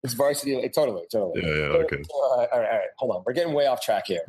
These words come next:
Speaker 2: <laughs>
Speaker 1: But anyway, we're walking along. He's like, you know, "What games?" I'm like, "Oh, have you played Monument Valley?" He's like, "Yeah, I played Monument Valley." I'm like, "Oh, have you played Leo's Fortune?" And he's like, uh, he's like, "No." He's like, "I haven't played it." So he picks up his, he picks up his phone. He opens his phone. And I, I don't remember. Leo's Fortune was, like,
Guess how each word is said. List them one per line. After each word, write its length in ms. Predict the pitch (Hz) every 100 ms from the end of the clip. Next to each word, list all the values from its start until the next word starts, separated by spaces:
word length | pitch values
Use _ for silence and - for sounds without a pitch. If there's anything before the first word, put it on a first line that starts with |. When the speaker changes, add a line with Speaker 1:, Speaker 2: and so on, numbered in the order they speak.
| -
Speaker 2:
<laughs> 800 | 113 - 622 539 466 - 151 -
Speaker 1:
But 1120 | 147 - 131 127 131 131 131 - - - 165
anyway, 120 | 190 190
we're 100 | 180
walking 300 | 175 170 175
along. 220 | 165 127
He's 160 | 139
like, 160 | 135 127
you 60 | 139
know, 100 | 123
"What 200 | 123 127
games?" 280 | 113 95 -
I'm 60 | 104
like, 100 | 104
"Oh, 60 | 107
have 80 |
you 60 | 104
played 160 | 120 113
Monument 320 | 107 101 95
Valley?" 260 | 98 98
He's 120 | 101 98
like, 100 | 98
"Yeah, 120 | 113
I 40 | 107
played 160 | 98
Monument 220 | 92 92
Valley." 160 | 90 90
I'm 60 | 90
like, 120 | 95 -
"Oh, 60 |
have 80 | 123
you 60 | 117
played 160 | 117
Leo's 220 | 110 107
Fortune?" 340 | - 165 160 101
And 80 | 95
he's 160 | 98
like, 180 | 101 98 - _ _ _ _
uh, 340 | 104 104 101 98
he's 180 | 110
like, 140 | 107 107
"No." 300 | 120 120 117
He's 200 | 113 104
like, 180 | 110 110 _ _ _ -
"I 40 |
haven't 160 | 127 120
played 180 | 131 113
it." 120 | 110
So 80 | 117
he 140 | 123 - -
picks 160 | -
up 120 | 139
his, 160 | 117 -
he 140 | 110 110
picks 160 | 147
up 60 | 139
his 100 | 113
phone. 400 | - 101 95 196
He 120 | 98
opens 260 | 104 208 -
his 100 | -
phone. 280 | - 87 - - - -
And 120 | 101
I, 100 | 107 -
I 80 | 117
don't 140 | 110
remember. 240 | 101 95 92
Leo's 240 | 104 95
Fortune 260 | 101 92 90
was, 100 |
like, 140 | 85